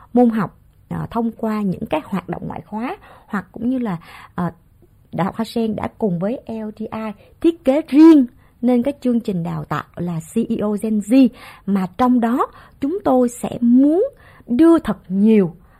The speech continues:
à, những cái kiến thức, à, về cái tinh thần dân chủ, đưa thật nhiều kiến thức về sự gọi là, à, nghệ thuật mà gọi là quản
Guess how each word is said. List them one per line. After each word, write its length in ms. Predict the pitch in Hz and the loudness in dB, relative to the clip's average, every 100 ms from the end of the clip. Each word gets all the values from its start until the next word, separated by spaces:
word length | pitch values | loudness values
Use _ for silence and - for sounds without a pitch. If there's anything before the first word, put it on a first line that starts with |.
| _ | _
à, 220 | 170 156 | -8 -6
những 220 | 156 151 - | -4 -6 -4
cái 120 | 247 277 _ | -6 -6 _
kiến 160 | 294 392 | -2 0
thức, 280 | 427 466 - _ _ _ - | 0 0 -2 _ _ _ -10
à, 180 | 151 135 | -8 -10
về 360 | 185 180 175 156 - | -6 -2 -2 -4 -8
cái 300 | 185 185 214 | -10 -8 -10
tinh 200 | - 247 | -4 -2
thần 200 | 208 151 | -2 -6
dân 160 | 185 202 | -6 -6
chủ, 300 | 196 - 320 - - - | -6 -6 -8 -14 -20 -8
đưa 180 | 220 277 | -4 -2
thật 180 | 220 185 | -4 -4
nhiều 140 | 175 - | -6 -4
kiến 180 | 254 359 | -4 -2
thức 260 | 370 381 _ | -6 -6 _
về 160 | 185 160 | -6 -6
sự 420 | - - - - _ | -10 -12 -10 -12 _
gọi 180 | - - | -12 -10
là, 220 | 170 147 - _ - - | -8 -10 -12 _ -20 -16
à, 240 | - 156 143 - _ _ _ _ - - _ _ | -10 -8 -10 -16 _ _ _ _ -20 -20 _ _
nghệ 120 | 151 | -6
thuật 180 | 160 190 - - | -2 -4 -4 -8
mà 300 | 170 156 156 | -6 -6 -8
gọi 220 | - - | -10 -8
là 200 | 160 147 - _ _ _ - | -6 -8 -12 _ _ _ -4
quản 180 | 202 | -2